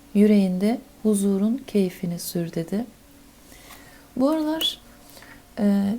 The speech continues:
diğer yarınıza biraz öfkeli olabilirsiniz veya geçmişte, e, sizi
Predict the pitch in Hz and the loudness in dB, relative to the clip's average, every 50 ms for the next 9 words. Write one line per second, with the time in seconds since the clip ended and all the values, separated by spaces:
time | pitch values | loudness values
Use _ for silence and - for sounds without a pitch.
0 | 220 185 220 233 247 277 285 277 - - - - - - - - 214 202 196 190 | 2 4 4 4 4 2 -2 -4 -4 -4 -4 -4 -8 -20 -10 -2 0 2 2 2
1 | 185 180 180 175 170 180 196 240 - - - - - - - - 208 214 220 226 | 2 0 -2 -2 -2 -2 -2 -2 -4 -6 -14 -20 -20 -20 -10 -2 0 2 2 2
2 | 226 220 - - - 208 202 202 202 - - 208 208 208 254 277 262 220 202 175 | 0 -2 -6 -2 2 2 2 2 0 -6 0 2 4 4 4 2 2 0 0 0
3 | 175 165 165 165 - - - - 160 160 175 - - - - - - 196 214 214 | 0 -2 -4 -4 -4 -4 -2 -2 -2 -4 -2 -4 -8 -10 -10 -4 0 2 4 4
4 | 208 202 214 247 208 220 214 - - 214 202 - - 226 220 233 233 - - - | 4 2 2 2 2 2 0 2 -2 0 0 0 2 2 0 0 -2 -8 -16 -20
5 | - - - - - - - - - - 208 196 196 185 185 208 220 226 240 240 | -20 -20 -20 -20 -20 -20 -20 -20 -12 -4 -2 0 0 0 -2 -6 -6 -6 -8 -8
6 | - - - - 202 196 196 220 220 226 | -6 -6 -4 0 0 4 4 4 4 2